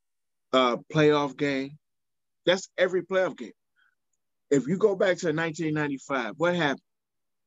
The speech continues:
Well, the Indians were up, and all we had to do was get those outs. And what happened? We, we couldn't, I mean, I'm, I'm sorry, ninety-seven.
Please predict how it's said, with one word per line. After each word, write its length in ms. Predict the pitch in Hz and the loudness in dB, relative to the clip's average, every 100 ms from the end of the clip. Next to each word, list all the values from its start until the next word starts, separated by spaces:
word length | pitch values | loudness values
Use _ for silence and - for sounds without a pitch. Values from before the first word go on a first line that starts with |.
| _ _ _ - | _ _ _ 2
Well, 320 | 175 196 - _ | 4 4 0 _
the 260 | 135 139 156 | -2 0 0
Indians 400 | 165 175 180 165 | 0 0 0 -2
were 160 | 170 - | -6 -8
up, 180 | 113 104 _ _ _ _ _ - | -12 -14 _ _ _ _ _ -10
and 140 | 117 - | -10 -6
all 300 | 110 135 156 | 0 4 6
we 160 | 175 185 | 4 4
had 260 | 175 165 | 2 0
to 80 | 165 | -2
do 280 | 135 135 98 _ _ _ _ _ _ _ _ _ 120 | -2 -4 -4 _ _ _ _ _ _ _ _ _ -6
was 180 | 120 | -2
get 220 | - 135 - | 0 0 2
those 280 | 139 147 | 2 4
outs. 560 | 151 143 - - - - _ _ _ _ _ _ - | 4 2 0 -6 -16 -16 _ _ _ _ _ _ 0
And 120 | 160 | 2
what 140 | 175 | 4
happened? 400 | 190 196 180 113 - 131 | 2 0 0 -4 -8 0
We, 280 | 147 139 - | 0 0 -4
we 160 | 135 | -6
couldn't, 360 | - 170 139 - | 0 0 0 -2
I 60 | 127 | 0
mean, 260 | 135 120 | 2 2
I'm, 140 | 87 170 - - - | 0 -4 -8 -8 -2
I'm 120 | 156 | 0
sorry, 280 | 147 127 117 | 2 0 2
ninety-seven. 640 | 135 127 - - 127 - | 0 0 0 0 0 0